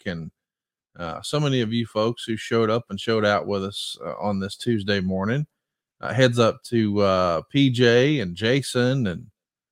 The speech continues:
really appreciate you guys, uh, coming and hanging out with us, including you, Coach Keith and Doug Ritter and D J Turnups here. And thank you guys for hanging out with, uh,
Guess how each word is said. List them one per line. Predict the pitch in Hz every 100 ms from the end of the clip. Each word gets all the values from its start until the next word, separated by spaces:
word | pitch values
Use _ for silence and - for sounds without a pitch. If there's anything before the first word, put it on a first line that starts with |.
| _ -
really | 180
appreciate | 165 170 160 165 139
you | 147
guys, | 147 143 135 -
uh, | 113 117
coming | - 147 139
and |
hanging | 127 143 135
out | 139 143
with | 120 90
us, | 85
including | 101 - 139 151 170
you, | 165 147 117 98
Coach | - 104 98 -
Keith | 110 104 123 -
and | 95 98
Doug | 104 95
Ritter | 98 104 117 143
and | 104 90 - _ _ _ _ _
D | 117 123
J | 120 113
Turnups | 110 135 127 123 110 -
here. | 127 117 139
And | 156 95 - _ _ _ _
thank | 113 110
you | 113
guys | 113 117
for | 110
hanging | 117 120 110
out | 117 131
with, | 120 131 -
uh, | 135 131